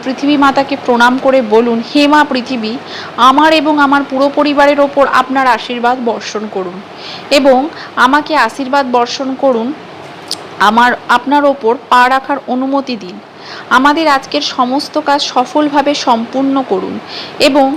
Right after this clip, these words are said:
আমাদের আপনার আশ্রয়ে রাখুন।" আপনার বাড়ির মহিলাদের প্রথম এবং গুরুত্বপূর্ণ কর্তব্য এইটি। বন্ধুরা, আপনি যদি মনে করেন যে মহিলারা বাইরে গিয়ে অর্থ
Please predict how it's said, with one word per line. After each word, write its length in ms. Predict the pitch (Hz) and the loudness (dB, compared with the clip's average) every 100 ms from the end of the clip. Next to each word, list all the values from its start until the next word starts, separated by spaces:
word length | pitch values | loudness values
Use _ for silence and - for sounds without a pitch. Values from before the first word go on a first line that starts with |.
| 311 | 0
আমাদের 400 | 262 262 269 294 - - - - | 0 2 0 -2 -2 -12 -12 -2
আপনার 420 | 226 - 254 269 - | -2 0 0 0 0
আশ্রয়ে 480 | 214 - - 247 254 | -4 -4 -2 0 0
রাখুন।" 380 | 233 180 233 226 - - - - - - - - - | -2 -6 -14 -16 -18 -20 -20 -20 -18 -18 -18 -18 -4
আপনার 420 | 262 277 285 339 302 | 0 0 2 2 4
বাড়ির 340 | 285 285 302 | 2 2 0
মহিলাদের 520 | 262 262 285 269 294 285 | -2 0 0 0 -2 -2
প্রথম 320 | 285 294 - 320 | -2 -2 -4 -4
এবং 200 | 302 294 | 0 -2
গুরুত্বপূর্ণ 560 | 254 269 - 302 294 285 | -2 -4 -4 -2 0 2
কর্তব্য 540 | 277 240 220 262 247 254 | 4 4 2 -2 -2 0
এইটি। 400 | 214 190 - 190 - - - - | 0 -2 -8 -14 -14 -20 -18 -2
বন্ধুরা, 400 | 262 311 339 262 240 | 2 4 4 4 4
আপনি 200 | 240 269 | 2 -2
যদি 220 | 277 285 277 | -6 -4 -4
মনে 240 | 247 254 | -2 -4
করেন 280 | 277 277 277 262 | -2 -2 0 -4
যে 140 | 262 220 | -2 -2
মহিলারা 580 | 214 226 254 285 277 214 277 - - - | -2 -2 0 2 2 2 -2 -8 -16 -8
বাইরে 420 | 220 233 220 262 294 | 2 4 4 2 -4
গিয়ে 200 | 285 302 | -4 -2
অর্থ 240 | 233 214 | -2 -2